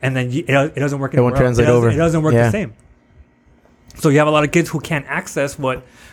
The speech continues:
Speaker 1: what the other kids here on this side of the border can access.
Speaker 2: So these are all things that you guys have to take in consideration now. The
Speaker 1: Right.
Speaker 2: district, the higher ups.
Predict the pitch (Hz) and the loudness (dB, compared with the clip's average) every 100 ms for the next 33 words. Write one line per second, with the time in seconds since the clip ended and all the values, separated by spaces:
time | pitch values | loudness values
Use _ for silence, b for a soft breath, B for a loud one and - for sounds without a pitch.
0 | B - 127 127 135 135 156 135 - 196 | B -8 -4 -2 -4 -4 -4 -6 -6 0
1 | 202 143 170 151 123 123 120 - 110 196 | 2 2 -2 -4 -4 -4 -4 -4 -6 -8
2 | - - - - 165 202 208 202 208 196 | -10 -20 -6 -2 0 2 2 2 2 2
3 | 175 175 165 156 143 147 151 127 147 131 | 2 2 2 0 0 0 0 -2 0 2
4 | 151 165 139 107 107 143 156 - 147 143 | 0 0 -2 0 2 2 2 2 4 4
5 | 143 - 107 123 131 127 131 131 131 131 | 4 2 0 2 4 4 4 4 4 2
6 | - - | -2 -18